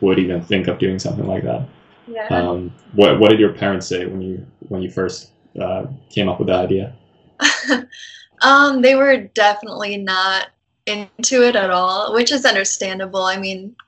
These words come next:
Speaker 2: I, I think definitely in, in the U S, um, many older people have this idea that, like,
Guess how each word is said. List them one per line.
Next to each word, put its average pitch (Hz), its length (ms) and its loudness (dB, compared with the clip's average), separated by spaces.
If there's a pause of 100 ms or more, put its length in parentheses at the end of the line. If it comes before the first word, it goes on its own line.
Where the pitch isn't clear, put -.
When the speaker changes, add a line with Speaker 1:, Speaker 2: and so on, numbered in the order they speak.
Speaker 2:
I, 247 160 2
I 233 120 2
think 214 380 -8
definitely 277 360 0
in, 190 120 -8 (120)
in 208 220 -14
the 202 120 -12
U 196 120 -4
S, 185 460 -6
um, 196 380 -16 (360)
many 226 420 -6
older 196 640 -4
people 202 680 -4
have 208 420 2
this 202 160 -4
idea 196 340 0
that, 190 180 0
like, - 200 -2